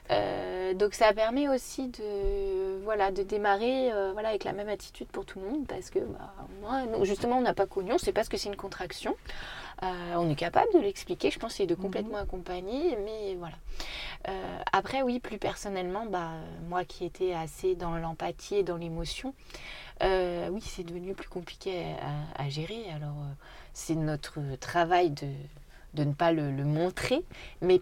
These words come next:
Speaker 1: personnellement, c'est plus épuisant, euh, d'accompagner des mamans parce qu'on, on, on se projette sur certaines situations.
Speaker 2: Bien sûr.
Speaker 1: On, après, voilà, ça,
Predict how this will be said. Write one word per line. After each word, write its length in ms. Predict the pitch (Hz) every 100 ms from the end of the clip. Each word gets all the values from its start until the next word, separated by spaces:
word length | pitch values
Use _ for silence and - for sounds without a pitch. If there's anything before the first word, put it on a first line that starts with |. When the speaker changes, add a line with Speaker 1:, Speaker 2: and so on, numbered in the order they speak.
| -
Speaker 1:
personnellement, 920 | 254 - - 233 208 196 190 190 220 269
c'est 280 | - - -
plus 340 | - 185 175
épuisant, 500 | 175 - 180 165 135 - - - - - -
euh, 40 | 160 151
d'accompagner 640 | 156 147 160 170 165 175
des 140 | 175
mamans 360 | 165 160 160 196
parce 280 | 185 156 -
qu'on, 160 | -
on, 680 | 151 151 147 147 143 147 147
on 40 | 139
se 80 | -
projette 440 | - 175 165 165
sur 120 | -
certaines 340 | - 160 160 151
situations. 840 | - - 151 143 - 160 170 208 - - - - -
Speaker 2:
Bien 100 | 190
sûr. 200 | - 156
Speaker 1:
On, 840 | 160 151 147 143 139 139 135 143 - - - - - - -
après, 320 | - 214 302 311
voilà, 200 | 240 240
ça, 360 | 233 208 196